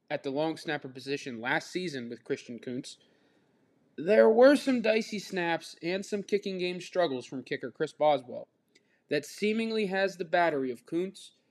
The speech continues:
punter Presley Harvin the third, and Boswell all under competition this offseason.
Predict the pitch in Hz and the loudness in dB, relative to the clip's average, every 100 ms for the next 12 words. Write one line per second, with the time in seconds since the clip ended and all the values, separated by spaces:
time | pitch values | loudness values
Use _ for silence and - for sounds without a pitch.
0 | _ _ _ _ _ _ 170 160 143 - | _ _ _ _ _ _ -6 -6 -8 -4
1 | 175 - 202 190 202 220 208 165 143 135 | -4 0 2 4 2 -4 -2 0 0 -2
2 | - _ _ 139 135 160 196 160 139 113 | -10 _ _ -10 -4 0 2 0 -6 -6
3 | 95 _ _ 147 165 185 175 180 170 - | -8 _ _ 0 2 0 -4 -4 -6 -6
4 | 160 151 139 151 139 123 113 120 - 107 | -10 -10 -8 -8 -8 -12 -14 -16 -16 -16
5 | - - 104 | -16 -16 -16